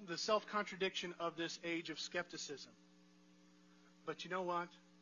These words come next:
Jesus' resurrection challenges all that. See, Jesus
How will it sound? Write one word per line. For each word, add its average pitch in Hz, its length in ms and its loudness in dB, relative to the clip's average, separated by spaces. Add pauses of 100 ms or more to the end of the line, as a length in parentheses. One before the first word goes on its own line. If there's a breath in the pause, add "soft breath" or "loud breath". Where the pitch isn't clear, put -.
(380)
Jesus' 208 360 -2
resurrection 160 680 0
challenges 180 560 -2
all 127 180 -8
that. 117 160 -16 (1800)
See, 165 260 -4
Jesus 190 720 0